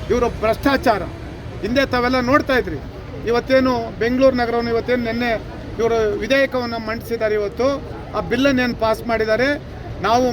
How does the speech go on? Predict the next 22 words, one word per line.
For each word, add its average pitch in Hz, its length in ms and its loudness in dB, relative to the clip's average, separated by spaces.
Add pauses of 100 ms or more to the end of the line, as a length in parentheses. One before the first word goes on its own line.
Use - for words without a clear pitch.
ಮಾನ್ಯ 254 280 4 (160)
ಗವರ್ನರ್ 262 400 2
ಅವರಿಗೆ 247 300 2
ನಾವು 226 180 2
ಮನವಿಯನ್ನು 240 440 2
ಕೊಡ್ತೀವಿ 220 380 2 (640)
ಪಕ್ಷದ 247 400 2
ವತಿಯಿಂದ. 233 400 0 (680)
ಯಾವುದೇ 254 340 4 (160)
ಕಾರಣಕ್ಕೂ 233 480 0 (120)
ಆ - 20 4 (220)
ಬಿಲ್ಗೆ 240 340 0
ಅವರು 226 160 4 (120)
ಸಹಿ 233 180 2 (100)
ಮಾಡಬಾರ್ದು, 226 520 4 (600)
ಅದನ್ನ 247 220 4 (120)
ತಿರಸ್ಕಾರ 277 420 2 (140)
ಮಾಡಬೇಕು 233 400 0
ಅಂತೇಳಿ 226 380 2 (540)
ನಾವು 233 140 2 (120)
ಮಾನ್ಯ 247 240 2 (580)
ಗವರ್ನರ್ 262 380 2